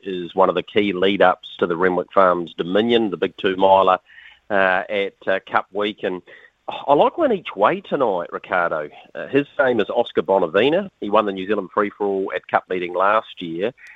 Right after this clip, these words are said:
He's had a couple of, uh, runs back at this time in, improved with both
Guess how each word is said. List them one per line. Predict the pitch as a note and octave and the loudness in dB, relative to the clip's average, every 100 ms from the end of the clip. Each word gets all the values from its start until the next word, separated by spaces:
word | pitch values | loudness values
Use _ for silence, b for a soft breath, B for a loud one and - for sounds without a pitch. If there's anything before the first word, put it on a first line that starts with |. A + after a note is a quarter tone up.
| B | B
He's | - | -4
had | G#2 | 0
a | F2+ | 0
couple | - - B2 | 2 0 2
of, | A2 F#2 - | 0 0 2
uh, | G2 C2 | 2 2
runs | F#2+ F#2+ | 0 -2
back | - F#2+ - _ _ _ - | -4 -6 -6 _ _ _ -8
at | E2+ | -6
this | G#2 - | -6 -4
time | G2 F2 E2+ | 0 2 2
in, | F#2 G2+ - | 0 0 -2
improved | F2 D#2 - A#2 A2+ - | -6 -6 0 2 2 -2
with | E2+ E2 | -4 -4
both | - G2 A2 | 2 2 2